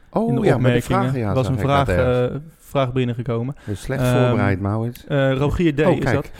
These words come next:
Speaker 1: daar is die.
Speaker 2: Eh, eh, is Ba-, eh, daar gaat hij eerst even een vraag over Babek. Maar daarna gaat hij, eh, verdient Troepé een kans in de basis ten opzichte van Kluiber? Nou ja, het, het, ja, wat denk je daarvan?
Speaker 1: Ja, ik vind van wel.
Speaker 2: Ja.
Speaker 1: Kijk, die jongen komt van heel ver. Die, eh,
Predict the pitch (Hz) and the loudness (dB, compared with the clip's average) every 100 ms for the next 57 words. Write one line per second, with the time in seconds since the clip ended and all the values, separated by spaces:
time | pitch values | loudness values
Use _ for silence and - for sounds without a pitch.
0 | - 107 92 - 143 135 131 127 127 131 | -12 -10 -10 -6 -2 2 2 2 0 -2
1 | 143 143 139 135 135 143 143 143 135 131 | -6 -10 -8 -6 -4 -6 -6 -2 0 0
2 | 131 143 139 123 131 131 127 123 127 123 | -2 -4 -6 -6 -4 -4 -4 -6 -6 -4
3 | 123 135 160 - 135 131 127 135 131 131 | -6 -6 -8 -6 -2 -2 0 -2 -2 -2
4 | 135 - 135 131 131 156 143 151 - - | -4 -4 -4 -4 -4 -2 -2 -2 -6 -8
5 | 139 143 143 135 147 139 156 139 139 135 | -2 -2 -2 -2 -2 -4 -4 0 0 0
6 | - 139 - 127 131 160 160 139 - - | -4 -6 -6 -6 -6 -6 -6 -8 -12 -16
7 | - 147 143 - - - - - - - | -6 0 0 -2 -14 -20 -20 -10 -8 -8
8 | - 147 - - 92 - - - - - | -6 -6 -6 -20 -20 -20 -20 -20 -20 -14
9 | - 139 113 - - - 139 139 135 139 | -4 -4 -4 -10 -18 -6 0 0 2 0
10 | 135 165 - - 135 - 143 - 107 147 | 0 -2 -2 0 0 0 -2 0 -2 0
11 | 143 98 - _ - 139 - - - 135 | -2 -4 -8 _ -6 -4 -4 -8 -8 -6
12 | 135 160 170 165 156 156 - 127 147 135 | -2 0 0 -2 -4 -6 -4 0 0 0
13 | 101 98 107 - _ _ _ 107 127 127 | -2 -4 -8 -18 _ _ _ -2 0 0
14 | - 123 117 110 | 0 2 4 2